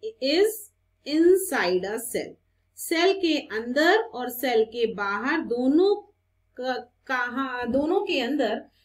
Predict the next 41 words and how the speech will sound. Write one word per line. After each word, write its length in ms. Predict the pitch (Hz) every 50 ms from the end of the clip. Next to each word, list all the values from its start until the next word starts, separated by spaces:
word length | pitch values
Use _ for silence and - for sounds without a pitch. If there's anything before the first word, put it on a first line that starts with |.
| _ _ -
जो 200 | 214 294 349 381 381
भी 120 | 440 440 -
सॉल्यूट 400 | 403 302 277 277 320 339 339 339
का 120 | 339 339 339
कंसंट्रेशन 760 | 302 254 247 262 302 302 302 294 302 294 294 - 302 302 302
है 200 | 294 302 330 403 381
वो 100 | 339 269
बाहर 460 | 208 226 220 220 240 269 277 339 403
सेल 280 | 403 - 320 269 262 262 233
के 100 | 269 240
अंदर 360 | 226 226 240 269 311 415 415
या 160 | 359 269 269 269
सेल 180 | 269 233 226
के 160 | 226 233 262 240
बाहर 360 | - - 226 247 269 294 285
जो 100 | 302 294
सॉल्यूशन 520 | - 285 233 208 214 226 226 - 269 262
है 120 | 330 349 -
दोनों 300 | 226 214 214 214 214 214
को 240 | 214 277 349 349 349 262
इक्वल 460 | 262 269 269 - 339 339 320 269 220
रखा 300 | 180 175 - 202 185 175
गया 200 | 170 170 165 160
है। 80 | 151 -
तो 480 | - _ _ _ _ _ _ _ 262
आप 200 | 269 277 294 294 311
इस 160 | 359 370 359 - 311
पॉइंट 280 | 320 320 320 320 320
को 80 | 349 320
याद 240 | 311 302 294 277 285
रखेंगे, 340 | 285 277 - 302 311 339
आइसोटोनिक 880 | - - - 233 233 233 - 302 302 294 302 294 285 294 302 311 302 294
में 120 | 302 302 294
सेम 1120 | - - 247 226 226 226 254 320 392 392 - - _ _ _ _ _ _ _ _ - - -
और 220 | 220 233 226 233 233 233 - 220
हाइपरटोनिक 840 | 233 233 226 233 - 311 311 277 - 311 294 285 294 302 302 - 285
में 120 | 285 277 262 226 208 202
more 440 | 208 208 214 220 226 247 269 320 427 453 453 - _ _ _ _ _ _ _ -
and 240 | 226 240 247 247 - 233
hypotonic 800 | 226 240 254 240 - 339 349 - 294 240 220 208 208 202 - 226
में 180 | 262 339 440